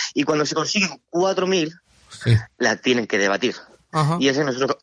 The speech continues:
Speaker 1: ese es nuestro objetivo, conseguir cuatro mil firmas para que de verdad tengan que debatir la opción de dedicarle tiempo, dinero y recursos al cambio climático. Entonces, eso, para firmar la petición electrónica,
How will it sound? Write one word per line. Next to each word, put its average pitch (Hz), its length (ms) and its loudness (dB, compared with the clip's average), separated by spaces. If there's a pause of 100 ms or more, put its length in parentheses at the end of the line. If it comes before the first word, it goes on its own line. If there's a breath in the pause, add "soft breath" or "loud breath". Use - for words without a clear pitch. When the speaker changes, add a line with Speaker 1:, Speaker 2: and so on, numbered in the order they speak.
Speaker 1:
ese 135 200 2
es 147 40 2
nuestro 131 240 0
objetivo, 120 440 0
conseguir 113 440 -2
cuatro 104 240 -2
mil 127 160 -2
firmas 139 320 0 (340 loud breath)
para 143 200 0
que 135 120 -2
de 120 140 2
verdad 120 340 0
tengan 135 320 0
que 131 100 0
debatir 127 540 0 (340 loud breath)
la 117 260 2
opción 135 460 0 (220)
de 123 220 2
dedicarle 117 520 0 (220)
tiempo, - 340 -2
dinero 110 360 0
y - 20 -2
recursos 113 580 0
al 101 140 0
cambio 90 220 -2
climático. 92 560 -2 (100)
Entonces, 156 640 -2
eso, 139 320 -2
para 120 160 0
firmar 151 480 0
la 156 420 0
petición 151 500 0 (540)
electrónica, 120 760 0